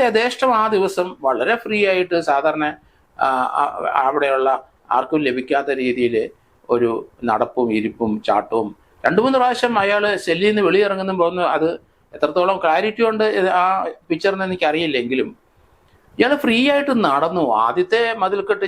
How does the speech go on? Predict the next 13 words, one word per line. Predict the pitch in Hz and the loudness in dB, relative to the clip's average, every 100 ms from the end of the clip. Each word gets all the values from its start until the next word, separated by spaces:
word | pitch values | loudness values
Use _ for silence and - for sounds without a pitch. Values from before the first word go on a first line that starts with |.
| 190 | -2
ചാടി | 165 175 185 | 0 0 0
അപ്പുറത്ത് | 139 160 160 175 | -2 -2 -4 -2
വന്നിട്ടും | 147 139 - 254 - _ - - | -4 -6 -10 -14 -16 _ -12 -4
ആരും | 185 143 214 | -2 0 0
അറിഞ്ഞില്ല, | 165 180 175 175 156 | -2 -2 0 0 0
പോയില്ല. | 139 160 160 147 - _ _ - | 0 0 -2 -4 -6 _ _ -4
പിന്നെ | 180 226 269 - 156 | -2 0 -4 -2 0
ഒരു | 175 240 | 2 2
മണി | 247 262 269 208 | 2 0 -2 -2
ഒന്നേകാല് | 214 233 233 233 226 | 0 0 2 0 0
മുതൽ | 208 214 214 208 - _ - | 0 0 0 -2 -6 _ -6
അഞ്ചേകാല് | 156 175 214 214 214 | -4 0 2 2 2
വരെ, | 214 214 | 2 0